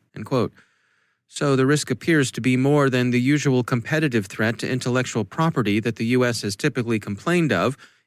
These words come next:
in connection with Chinese espionage. The N H S X sponsored contact tracing app the scammers are mimicking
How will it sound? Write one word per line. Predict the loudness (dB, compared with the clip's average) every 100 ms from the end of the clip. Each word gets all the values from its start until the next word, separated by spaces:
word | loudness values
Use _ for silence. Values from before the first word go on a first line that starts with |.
| -10
in | -8
connection | -4 -2 -2 -4 -4
with | -4 -6
Chinese | -4 -2 -2 0
espionage. | -2 -2 -2 0 0 -2 -8 -14 -16 _ _ _ _ _ _ _ _ _ _ _ _ _ _ _
The | -2 0
N | 2
H | 2 2 2
S | 0 0
X | -2 -2 -4
sponsored | -4 0 0 0 -2 0
contact | -2 -2 -2 -4 -2
tracing | -2 0 -2 0
app | 0 -2
the | -6
scammers | -6 -2 -2 0 0
are | 0
mimicking | 0 0 0 -2 -4